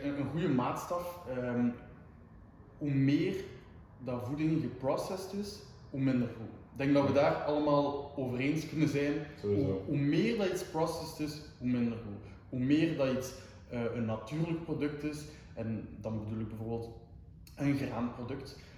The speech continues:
Speaker 1: En wat is dan bijvoorbeeld, ehm, eh, bijvoorbeeld, ehm, ehm, nog iets, eh, bijvoorbeeld gewoon vers vlees. Ehm, je hebt bijvoorbeeld, ik zeg maar iets, een biefstuk. Wat is dan meer processed? Ah, bijvoorbeeld, eh, gehakt.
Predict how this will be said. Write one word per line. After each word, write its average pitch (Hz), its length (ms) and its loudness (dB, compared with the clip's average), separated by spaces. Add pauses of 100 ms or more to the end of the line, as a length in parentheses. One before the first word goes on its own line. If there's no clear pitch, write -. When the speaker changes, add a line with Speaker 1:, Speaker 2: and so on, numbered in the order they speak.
(120)
Speaker 1:
En 113 140 -2
wat 117 100 2
is 113 60 2
dan 117 140 2
bijvoorbeeld, 113 460 -4 (300)
ehm, 110 260 0
eh, 107 60 -2 (440)
bijvoorbeeld, 110 600 -6
ehm, 104 320 -4 (1000)
ehm, 104 280 -4 (240)
nog 151 220 2
iets, - 160 -6
eh, - 60 -14
bijvoorbeeld 123 520 -4
gewoon 120 320 0
vers 131 280 -2
vlees. - 440 -6 (420)
Ehm, 110 220 0
je 110 60 0
hebt 113 140 -2
bijvoorbeeld, 117 540 -2
ik - 60 -8
zeg 127 140 -8
maar 131 120 -4
iets, 127 160 -6
een 131 120 -2
biefstuk. - 440 -6 (280)
Wat 127 160 0
is 127 60 0
dan 123 220 4
meer 123 180 0 (120)
processed? 151 600 0
Ah, 120 200 -2
bijvoorbeeld, 117 460 -4
eh, 113 60 -6 (120)
gehakt. 113 500 -8